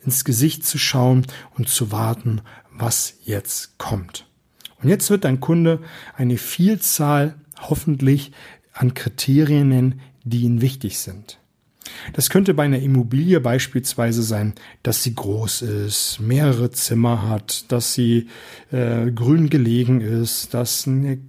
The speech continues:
dass ein Kindergarten, eine Schule in der Nähe ist, was auch immer. Und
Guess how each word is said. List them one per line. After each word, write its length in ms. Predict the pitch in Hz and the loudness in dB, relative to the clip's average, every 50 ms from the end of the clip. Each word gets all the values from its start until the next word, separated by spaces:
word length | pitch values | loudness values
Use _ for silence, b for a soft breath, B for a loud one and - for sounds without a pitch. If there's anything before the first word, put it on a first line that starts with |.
| _ - - | _ -12 -8
dass 220 | 131 127 127 - | -6 -6 -2 -2
ein 120 | 147 139 139 | -2 -2 -2
Kindergarten, 720 | 139 - 139 139 139 135 131 120 127 127 123 123 - 135 | -2 0 2 4 4 4 4 2 2 0 0 0 2 2
eine 120 | 139 139 139 | 2 2 2
Schule 440 | - - - - 143 147 147 143 | 0 -4 -2 0 2 4 4 4
in 100 | 131 135 | 4 2
der 120 | 135 127 123 | 2 2 0
Nähe 560 | 127 131 - - 143 135 131 127 123 123 120 | 0 -4 -6 -6 -2 0 2 2 4 2 2
ist, 260 | 117 117 113 - B B B B B B B B B - | 2 0 -2 -4 B B B B B B B B B 0
was 260 | 139 147 135 - - | 2 2 2 0 -2
auch 140 | 131 131 - | -4 -2 -2
immer. 320 | 117 107 101 101 - - B B B B B B _ _ _ _ _ | -2 -2 0 -2 -2 -4 B B B B B B _ _ _ _ _
Und 280 | - 131 123 123 123 | 0 0 0 0 -2